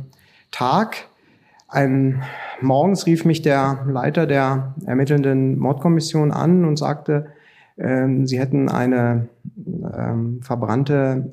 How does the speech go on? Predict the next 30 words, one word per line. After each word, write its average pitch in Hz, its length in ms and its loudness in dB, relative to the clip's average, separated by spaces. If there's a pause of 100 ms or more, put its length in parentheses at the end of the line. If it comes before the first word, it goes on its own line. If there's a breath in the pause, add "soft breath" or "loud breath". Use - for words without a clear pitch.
Leiche 131 520 -2
dort 143 200 0
in 139 80 0
der 131 100 -2
Kölnischen 135 420 -4
Heide 135 500 -2 (440 loud breath)
gefunden. 202 880 2 (180 loud breath)
Mehr 143 260 4
hatte 151 160 2
ich 151 120 -2
zunächst 151 320 4
mal 139 140 2
nicht - 340 -2
erfahren 170 760 2 (480 loud breath)
und, 147 800 2
ähm, 143 420 2
beschrieben 151 460 2
mir 160 180 4
also 131 240 2
den, 127 320 0
den 127 160 2
Fundort. 180 680 0 (100)
Es - 140 -6
war 214 140 2
erstmal 151 320 0
gar 139 140 0
nicht 170 140 2
so 160 140 0
einfach, 170 800 -2
ähm, 151 560 2